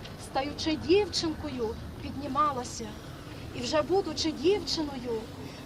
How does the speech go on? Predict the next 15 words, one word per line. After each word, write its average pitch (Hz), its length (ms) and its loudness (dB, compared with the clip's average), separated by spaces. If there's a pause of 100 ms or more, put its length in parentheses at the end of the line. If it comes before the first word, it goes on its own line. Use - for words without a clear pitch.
в - 20 -8
десятирічному 359 920 8
віці, 330 580 4 (300)
згадаймо, 311 800 8 (960)
дві 254 60 -6
тисячі 359 480 2
десятий 359 540 10
рік, 381 200 6 (160)
коли 392 180 6
отим 427 360 6
малюкам 403 540 8
подарували 370 680 8
дванадцятибальну 359 1500 4
систему 359 520 4
оцінювання, 311 880 2